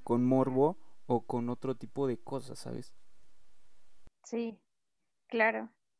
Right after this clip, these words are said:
Speaker 2: Como cuando vas a comprar condones a la farmacia, ¿no? O sea, como que toda la gente voltea y se queda como de, "¿Qué onda? <laughs> ¿Qué está
Speaker 1: Exactamente.
Speaker 2: pasando ahí?".
Speaker 1: E incluso las toallas femeninas, yo creo que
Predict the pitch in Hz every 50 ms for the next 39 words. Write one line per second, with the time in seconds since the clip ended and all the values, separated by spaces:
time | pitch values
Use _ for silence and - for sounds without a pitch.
0 | _ _ - - 302 285 285 277 247 247 262 262 262 262 262 233 247 277 302 285
1 | 254 - 262 269 247 240 233 233 233 - 247 247 247 233 226 233 240 262 277 277
2 | 247 226 226 - 233 214 214 220 226 226 233 226 - 185 190 196 196 208 233 254
3 | 254 220 202 196 196 - 208 214 208 214 214 214 - 220 240 254 269 254 240 247
4 | 226 226 247 247 233 214 202 208 196 202 208 233 262 - 226 - - 185 196 -
5 | - - 247 233 226 220 220 - - 254 294 349 427 453 403 339 294 277 277 294
6 | - - 381 381 302 294 - 392 427 427 - 381 403 - - - - - - -
7 | - 131 135 - 151 143 - 175 170 156 156 156 190 196 - 170 156 254 240 233
8 | 233 220 220 226 233 240 233 - _ - 139 131 135 - 147 143 135 175 170 160
9 | 139 - - 143 147 160 165 156 - 127 120 117 117 127 160 185 180 160 147 147
10 | 151 - - _ _ _ - - - - - - - - - - - 127 123 127
11 | 135 - - 147 135 - - 127 120 117 117 117 113 110 110 110 110 110 110